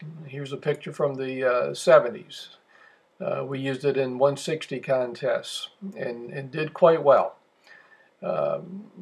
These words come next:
you can go to the beach. You can set up, uh, a makeshift antenna. Uh, this was a, I think it was a Hustler Mobile antenna on a little stand. And, uh, took a Q R P radio, a couple of us, and had a lot of fun.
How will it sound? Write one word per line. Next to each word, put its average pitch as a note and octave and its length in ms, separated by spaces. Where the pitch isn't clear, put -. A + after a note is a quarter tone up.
you E3+ 140
can D3 180
go C#3+ 280
to D#3+ 180
the C#3 100
beach. D#3 600
You C3 160
can C3 200
set C#3+ 260
up, C#3 320
uh, A#2+ 480
a A#2+ 60
makeshift C#3+ 500
antenna. D3+ 800
Uh, - 180
this D#3+ 260
was C#3+ 220
a, C3 340
I B2+ 60
think D#3+ 180
it D#3 60
was C3 120
a C3 80
Hustler D#3+ 380
Mobile D3 460
antenna C3 520
on B2 140
a A#2+ 40
little C3+ 280
stand. E3+ 640
And, D#3+ 420
uh, C#3+ 200
took D#3+ 240
a D3 40
Q E3 220
R D3+ 160
P D3+ 220
radio, D#3 720
a C3+ 80
couple C#3+ 340
of C#3+ 160
us, G3 240
and - 160
had C3+ 160
a - 20
lot C3+ 180
of C3 80
fun. - 320